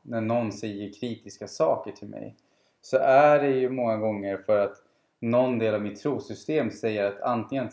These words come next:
antingen så tror man på att, så, vad heter det, på vad de säger, eller så går man emot på att så där gör man inte. På det här sättet säger man inte.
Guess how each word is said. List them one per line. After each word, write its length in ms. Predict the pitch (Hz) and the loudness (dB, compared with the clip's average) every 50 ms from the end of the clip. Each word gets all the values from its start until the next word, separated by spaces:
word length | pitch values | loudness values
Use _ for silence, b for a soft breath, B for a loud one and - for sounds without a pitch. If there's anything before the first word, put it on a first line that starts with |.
| - - - - _ - | -12 -20 -20 -20 _ -8
antingen 360 | - 143 135 131 131 - 170 | -4 -2 -2 -2 -2 -4 -6
så 80 | 165 180 | -6 -6
tror 240 | 165 - - 147 135 | -6 -4 -4 -2 -2
man 200 | 127 120 110 107 | 0 -2 -2 -2
på 100 | - 110 | 0 -2
att, 200 | 107 101 - - _ _ _ _ - - _ | -2 -2 -6 -12 _ _ _ _ -20 -20 _
så, 260 | - - - - - 107 - 98 98 120 | -16 -10 -8 -8 -6 -6 -8 -12 -12 -10
vad 120 | 120 110 101 | -8 -6 -4
heter 220 | 101 98 101 98 | -4 -4 -4 -6
det, 60 | 101 | -8
på 140 | 98 - 113 | -6 -4 -2
vad 140 | 104 107 104 | 0 2 2
de 100 | 104 104 | 0 -2
säger, 480 | 107 - 160 160 156 156 160 170 170 165 b b b b b b b b | -2 0 0 0 2 0 -2 -2 -4 -6 b b b b b b b b
eller 280 | - 135 127 120 117 117 | 2 2 2 2 0 -2
så 180 | - - 120 | -4 -4 -6
går 160 | 110 110 117 | -4 -2 -2
man 140 | 113 120 117 117 | 0 0 0 0
emot 360 | 117 139 165 160 - - - | 0 0 0 0 -2 -4 -4
på 80 | 117 | -4
att 120 | 107 104 - | -4 -4 -4
så 100 | - 117 | -2 2
där 180 | 110 123 127 123 | 4 6 6 6
gör 240 | 117 131 147 165 147 | 6 6 6 6 4
man 140 | 123 113 - | 0 -6 -10
inte. 260 | - - _ - 120 - - | -16 -18 _ -20 -16 -10 -2
På 60 | 127 | 2
det 80 | 123 | 4
här 60 | 139 139 | 4 4
sättet 360 | 139 - 131 - - 117 - | 4 0 -4 -6 -8 -14 -10
säger 340 | - - 160 170 165 135 113 | -4 -2 0 0 0 -2 -6
man 160 | 110 - 55 | -6 -8 -10
inte. 300 | - - 113 - - | -12 -14 -16 -18 -20